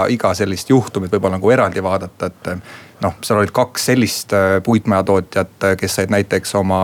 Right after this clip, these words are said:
eh, Norra kliendilt lihtsalt, eh, miljon jäi saamata. Noh, olid väga sellised suured lugupeetud ehitusfirmad Norras, Skanska ja A F Gruppen, aga noh, miljon jäi tulemata, eks ju, ja see lööb sellise, eh,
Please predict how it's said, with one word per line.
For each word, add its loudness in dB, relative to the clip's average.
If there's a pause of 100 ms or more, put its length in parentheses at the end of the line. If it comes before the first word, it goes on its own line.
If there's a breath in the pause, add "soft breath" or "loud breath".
(760 loud breath)
eh, 0
Norra 4
kliendilt -2
lihtsalt, -6
eh, -4 (260 loud breath)
miljon 6
jäi 4
saamata. 0
Noh, -2
olid 2
väga 2
sellised -4
suured 4
lugupeetud 2
ehitusfirmad 4
Norras, 2 (280 loud breath)
Skanska 0
ja 6
A 2
F -8
Gruppen, 2
aga 4
noh, 0
miljon 4
jäi 2
tulemata, 2 (300 loud breath)
eks -4
ju, 0
ja -2
see 2
lööb 2
sellise, 2 (520 loud breath)
eh, -4